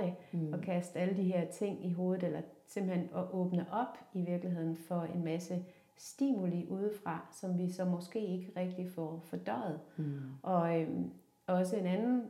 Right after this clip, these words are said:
Speaker 1: øh, klassiker, som det her med at have sin telefon med inden, øh, når man går i seng,
Speaker 2: Mm.
Speaker 1: eller have den liggende inde ved sin seng, og så scroller man lige igennem Facebook,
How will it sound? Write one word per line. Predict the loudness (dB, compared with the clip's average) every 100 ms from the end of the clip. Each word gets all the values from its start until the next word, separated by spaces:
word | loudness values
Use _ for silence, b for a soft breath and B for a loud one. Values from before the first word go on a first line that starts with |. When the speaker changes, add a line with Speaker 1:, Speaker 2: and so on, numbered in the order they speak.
| -6
Speaker 1:
øh, | -4 -4 -2
klassiker, | 0 0 2 0 0 -2
som | -2 0 0 -2 -6 -18 _ _ _ _ -16 -6 -2
det | 2
her | 4
med | 4 2
at | 0 -2
have | -2 -4
sin | -2 -4
telefon | -2 -4 -4 -2 -2 -2
med | -2 -4
inden, | -2 -2 -2 -4 B B B B B -2
øh, | 2 2
når | 2 -2
man | -2 -2
går | 0
i | -2
seng, | -2 0 2 2 -4 B B
Speaker 2:
Mm. | -4 0
Speaker 1:
eller | 2
have | 2 2
den | 4
liggende | 4 6 4 2
inde | 2
ved | 0
sin | -2 -4 -2
seng, | -4 -4 -6 -8
og | -10
så | -4 -4 -2 -4 -8 -14
scroller | -18 -6 -2 0
man | 2 0 0
lige | -2
igennem | 0 0 0
Facebook, | 0 -2 -2 0 0 0